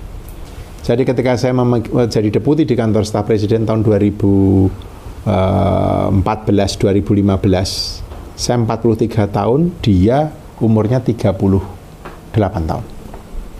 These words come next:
Saya bilang target dia, Kamu ketika nanti umurmu sudah lima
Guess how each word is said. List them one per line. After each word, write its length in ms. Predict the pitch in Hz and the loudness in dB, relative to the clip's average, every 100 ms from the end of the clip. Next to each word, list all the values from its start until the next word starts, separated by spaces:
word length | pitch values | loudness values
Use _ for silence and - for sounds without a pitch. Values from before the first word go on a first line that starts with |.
| - - | -18 -16
Saya 240 | - 123 110 | -6 -2 0
bilang 240 | 101 92 - - | 0 -2 -6 -4
target 220 | 92 - | -2 0
dia, 160 | 98 92 - - - - - - - - | -2 -4 -8 -18 -20 -20 -20 -20 -20 -8
Kamu 540 | - 120 120 117 185 240 - - - - - - - - - | -2 0 2 2 2 -2 -10 -18 -20 -20 -20 -20 -20 -20 -4
ketika 640 | 135 135 143 135 - 135 | -2 0 0 0 -2 -2
nanti 640 | 131 131 127 127 120 131 127 - | 0 0 2 0 2 0 0 0
umurmu 880 | 135 127 123 123 117 117 120 117 113 | 2 4 4 4 2 2 4 4 2
sudah 560 | - 113 - 104 92 101 | 2 -2 0 0 0 2
lima 560 | 104 104 104 104 101 | 2 4 4 4 2